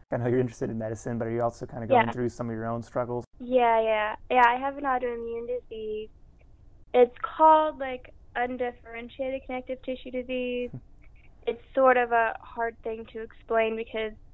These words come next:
Speaker 2: autoimmune diseases are complicated, and then the undifferentiated part, it's because it kind of mimics both rheumatoid arthritis and lupus.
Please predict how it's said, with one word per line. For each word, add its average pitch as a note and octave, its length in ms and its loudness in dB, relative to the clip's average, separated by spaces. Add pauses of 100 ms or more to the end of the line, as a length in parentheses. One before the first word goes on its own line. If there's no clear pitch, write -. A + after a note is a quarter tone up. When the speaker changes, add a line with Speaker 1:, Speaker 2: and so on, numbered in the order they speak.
(420)
Speaker 2:
autoimmune B3 420 6
diseases B3 460 -2
are A3+ 140 -2
complicated, B3 960 -6 (240)
and A3+ 160 -6
then A3 400 -4
the G#3+ 120 -4
undifferentiated A3+ 1040 0
part, A#3 340 4
it's - 220 -12
because A3+ 340 -6 (640)
it A3+ 140 2
kind B3+ 220 6
of B3 140 4
mimics A3+ 520 0 (160)
both A#3 300 2 (200)
rheumatoid C4+ 200 0
arthritis B3+ 480 4 (520)
and A3+ 280 -2
lupus. A#3 580 0